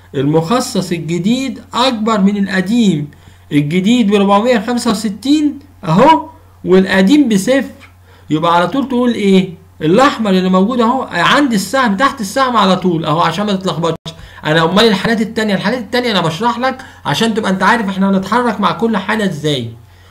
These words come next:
ومع كل خطوة بنعمل إيه. طيب، وبالتالي أنت هنا عندك ربعمية خمسة وستين، هتحمله مع الدخل،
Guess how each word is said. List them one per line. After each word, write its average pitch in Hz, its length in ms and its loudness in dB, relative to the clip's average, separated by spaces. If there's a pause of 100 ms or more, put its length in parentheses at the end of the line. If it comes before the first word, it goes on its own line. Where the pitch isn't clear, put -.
(120)
ومع 147 220 2
كل 226 320 0
خطوة 220 280 -2
بنعمل 175 400 0
إيه. 107 220 -8 (1200)
طيب، 107 340 0 (380)
وبالتالي 180 500 0
أنت 202 180 -2
هنا 226 220 0
عندك 233 340 -4
ربعمية 220 320 -2
خمسة 254 300 -4
وستين، 320 580 -4 (460)
هتحمله 139 540 0
مع 214 140 2
الدخل، 294 360 0